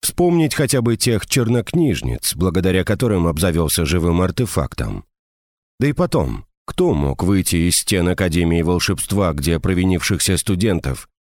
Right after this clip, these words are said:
и подчас даже преподавателей, в общем, всех вызвавших начальственный гнев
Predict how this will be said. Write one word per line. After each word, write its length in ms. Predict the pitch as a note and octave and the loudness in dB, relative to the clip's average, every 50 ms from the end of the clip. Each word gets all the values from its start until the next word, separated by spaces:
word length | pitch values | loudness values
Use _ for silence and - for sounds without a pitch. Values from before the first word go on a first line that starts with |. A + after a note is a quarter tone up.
| _ _ - | _ _ -4
и 80 | C3+ | -4
подчас 420 | C3 D3+ E3 D#3 - - D#3 B2+ G#2+ | 0 0 0 0 2 0 0 0 2
даже 340 | G2+ G#2+ F2 E2 D#2+ C#2+ - | 0 0 2 2 0 0 0
преподавателей, 1000 | - F#2 F#2 - - F2+ E2+ F#2 G2 A#2 C#3+ A#2 - - C#2 B1+ A#1+ A1 G1+ - _ _ _ _ - | 0 0 0 0 0 0 0 2 2 2 2 0 0 -2 -4 -2 -4 -4 -6 -10 _ _ _ _ -2
в 80 | A#2 D#3 | 0 0
общем, 480 | F3+ - - D3 B2+ G#2+ D#2+ C2 - - _ - | 0 0 0 0 2 2 0 0 -2 -6 _ -8
всех 440 | - - - E3 F#2+ C#2 B1+ - - | -6 -2 0 0 0 0 -2 -2 0
вызвавших 560 | F#2 G2 F2+ D#2 F2 E2+ - - G2 F2 - | 0 0 2 2 0 0 0 0 -2 -2 0
начальственный 720 | F#2+ F#2 F#2 - - F#2 D#2+ - - - F2 E2+ F2+ F2 D#2+ | 0 -2 0 0 0 0 0 -2 -2 0 0 2 2 0 0
гнев 440 | D#2+ F#2+ A#2 B2 G2 E2 - - | 0 0 2 2 0 -2 -4 -8